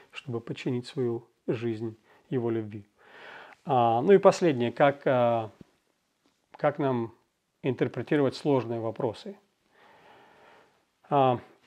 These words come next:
если вы не имеете навыка читать простые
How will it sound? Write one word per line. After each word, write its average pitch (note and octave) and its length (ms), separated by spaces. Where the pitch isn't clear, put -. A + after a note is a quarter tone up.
если F#3 380
вы D#3 420
не D3+ 200
имеете C#3+ 320
навыка C#3+ 500
читать C3+ 540
простые C3+ 720